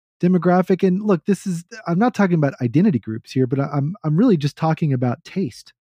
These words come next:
You know, if, if you're trying to get people to like something that they don't like, uh, but you, they should like this, or they,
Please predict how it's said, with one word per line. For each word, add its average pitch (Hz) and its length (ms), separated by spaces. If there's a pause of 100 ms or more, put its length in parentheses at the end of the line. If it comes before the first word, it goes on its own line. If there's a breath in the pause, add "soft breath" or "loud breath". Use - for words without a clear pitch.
(420)
You 160 80
know, 170 120
if, 160 140
if 175 200
you're 180 80
trying 233 220
to 214 60
get 190 200
people 196 280
to 143 80
like 131 360
something 160 420
that 127 120
they 151 100
don't 131 200
like, 131 420 (540)
uh, 139 120
but 165 220
you, 175 340
they 147 200
should 226 420
like 123 320
this, 131 300
or 143 100
they, 127 280